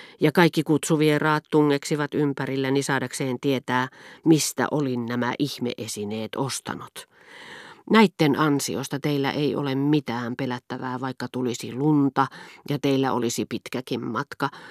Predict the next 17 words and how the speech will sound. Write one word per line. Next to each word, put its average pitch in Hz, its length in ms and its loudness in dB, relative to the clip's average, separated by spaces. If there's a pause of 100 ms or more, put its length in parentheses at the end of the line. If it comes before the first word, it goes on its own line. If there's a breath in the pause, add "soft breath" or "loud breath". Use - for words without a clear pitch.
(180 loud breath)
Vuoden 151 380 8
ajoilla 151 520 2
ei 196 240 4
ole 151 200 -2
enää 131 220 -4
merkitystä", 139 800 -2 (540 soft breath)
prinsessa 113 520 -8
sanoi 110 400 -8
minulle. 110 400 -10 (1080 soft breath)
"Siinä 196 300 6
suhteessa 180 420 0
teidän 170 300 2
kuninkaallinen 156 720 2
korkeutenne 147 720 -2
voi 196 200 2
olla 151 240 0
rauhallinen", 117 840 0